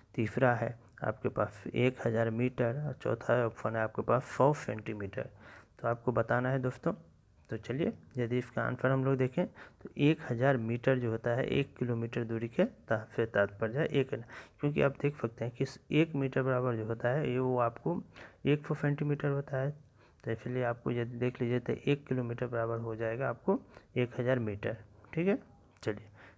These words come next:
नेक्स्ट क्वेश्चन की तरफ बढ़ते हैं दोस्तों। अगला क्वेश्चन है, देख सकते हैं, त्वरण ज्ञात करने का सही सूत्र कौन सा है, ये वो पूछ रहा है दोस्तों। ठीक ना,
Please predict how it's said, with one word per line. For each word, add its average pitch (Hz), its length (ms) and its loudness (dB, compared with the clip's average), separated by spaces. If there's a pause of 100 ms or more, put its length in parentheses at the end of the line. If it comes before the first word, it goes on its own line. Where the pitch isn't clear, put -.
(140)
नेक्स्ट 123 200 -2
क्वेश्चन 131 320 0
की 135 100 0
तरफ 127 180 0
बढ़ते 127 340 0
हैं 127 80 -2
दोस्तों। 135 320 -2 (640)
अगला 131 240 6
क्वेश्चन 151 400 2
है, 160 160 0 (140)
देख 147 200 4
सकते - 300 -2
हैं, 139 160 -2 (500)
त्वरण 156 420 6
ज्ञात 143 400 4
करने 123 340 2
का 131 280 4
सही - 680 0
सूत्र - 380 -4
कौन 113 340 2
सा 110 220 0
है, 110 320 0 (280)
ये 117 60 0
वो 113 220 2
पूछ 113 360 -4
रहा 123 120 2
है 120 100 -4
दोस्तों। 123 360 -2 (520)
ठीक 123 140 -2
ना, 160 180 2